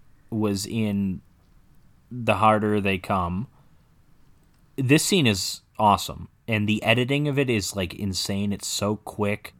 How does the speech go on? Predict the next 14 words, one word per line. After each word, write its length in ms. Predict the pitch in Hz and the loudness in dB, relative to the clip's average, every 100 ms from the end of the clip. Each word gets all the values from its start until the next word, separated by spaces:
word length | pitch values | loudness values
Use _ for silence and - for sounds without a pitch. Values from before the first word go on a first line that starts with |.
| - | -6
The 260 | 123 117 139 | 0 2 4
editing 380 | 147 131 123 | 4 4 2
enhances 720 | 110 101 - 104 98 - 98 | 0 -2 -2 -4 -4 -4 -6
the 80 | 98 | -6
brutality 720 | 98 98 - 95 90 95 92 | -6 -6 -6 -4 -2 -2 -4
of 100 | 90 | -6
this 140 | 90 85 | -6 -8
scene. 320 | - 87 85 | -8 -8 -8
He 140 | 90 107 | -4 -4
is 120 | 104 | -4
just 200 | 101 98 | -6 -2
mowing 580 | 107 104 101 104 98 95 | 0 2 2 0 -2 -4
people 340 | 101 98 90 | -6 -8 -10
down. 540 | 87 87 90 87 - | -8 -6 -6 -8 -14